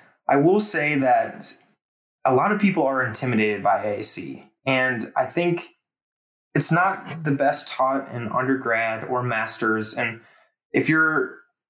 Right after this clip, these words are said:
if you're not working with it consistently, and maybe you're never worked with a population that requires A A C, everybody's so, so scared of it. And it,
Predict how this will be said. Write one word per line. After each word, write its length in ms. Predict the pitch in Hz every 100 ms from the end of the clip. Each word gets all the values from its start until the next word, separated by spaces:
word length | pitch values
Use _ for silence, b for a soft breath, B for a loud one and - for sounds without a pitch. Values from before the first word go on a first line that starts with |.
| _
if 80 | 147
you're 100 | 156
not 220 | 147 120
working 340 | 127 143 147
with 140 | 139 135
it 140 | -
consistently, 1000 | 127 120 131 139 139 139 135 131 127 127 _ _ _ _ 127
and 400 | 117 120 110 113
maybe 200 | 120 117
you're 120 | 117
never 200 | 117 113
worked 260 | 117 113
with 100 | 131
a 40 | 117
population 760 | - 117 113 113 117 - 113
that 400 | 107 107 107 - _ _ _ _ _ _ _ _
requires 560 | 143 120 - 131 165 170
A 140 | 160
A 60 | 170
C, 340 | - 185 170
everybody's 540 | 160 175 190 185 151 -
so, 400 | - 156 156 165
so 240 | - -
scared 380 | 165 - 156 160
of 80 | 139
it. 220 | 123 -
And 120 | 143 131
it, 160 | 127